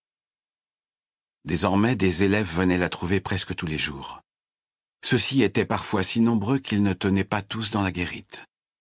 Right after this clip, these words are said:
Avec l'accord du chef de la sécurité, les gardes les escortaient jusque dans la cantine de la base où Wenji leur faisait cours sur un tableau noir.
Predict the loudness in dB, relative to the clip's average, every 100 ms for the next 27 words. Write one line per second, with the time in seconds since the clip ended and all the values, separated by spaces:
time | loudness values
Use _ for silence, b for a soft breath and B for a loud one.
0 | _ _ _ _ _ _ _ -4 -2 0
1 | -2 0 -2 0 0 0 -2 -2 -2 -2
2 | -4 -4 -2 -2 -4 _ _ _ _ _
3 | -2 2 2 0 2 2 4 2 0 -2
4 | -2 -2 -2 0 -2 -2 0 0 0 -4
5 | -4 0 0 2 0 0 0 0 -2 -2
6 | 0 2 2 2 2 -2 -2 -4 -4 -6
7 | -6 -4 -2 -2 -4 -4 -4 -2 -2 -4
8 | -6 -8 -14 -18